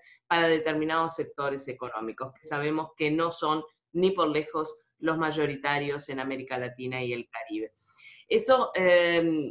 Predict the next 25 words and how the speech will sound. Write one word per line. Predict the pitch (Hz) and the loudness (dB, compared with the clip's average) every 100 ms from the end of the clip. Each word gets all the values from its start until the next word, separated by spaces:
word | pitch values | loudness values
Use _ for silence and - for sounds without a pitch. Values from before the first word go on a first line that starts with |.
| 87 156 | -6 0
me | 165 | 2
invita | 165 165 190 185 170 | 2 0 0 2 2
a, | - 147 135 135 - 143 135 135 131 131 | 2 2 2 0 -2 -4 -4 -4 -6 -8
a | 131 | -4
plantearte | 160 160 180 185 185 | -2 0 0 0 -2
el | 185 | -6
segundo | - 220 262 175 156 | -2 0 2 2 2
tema | 165 165 160 - | 2 2 0 -4
con | 143 | -6
el | 139 135 135 | -6 -8 -6
que | 143 135 | -6 -2
quería | 147 156 156 | 0 0 0
conversar | 151 147 143 - 151 151 147 | -2 -4 -6 -4 0 0 -2
contigo | 147 147 160 151 151 | -8 -2 2 4 4
hoy, | 143 147 147 _ - - - | 4 2 -2 _ -20 -20 -6
que | 196 | -4
está | 202 220 247 - - | 0 2 2 -2 -8
justamente | 247 247 247 247 254 | -8 -4 -4 -4 -4
relacionado | 233 190 180 180 180 220 | -4 -4 -4 -6 -4 -2
a | 214 | -2
la | 185 | -4
cuestión | 175 - 202 214 | -8 -12 -10 -8
de | |
la | 185 147 | -6 -6
democracia. | 135 135 - 233 - - 123 | -6 -8 -4 -4 -4 -6 -10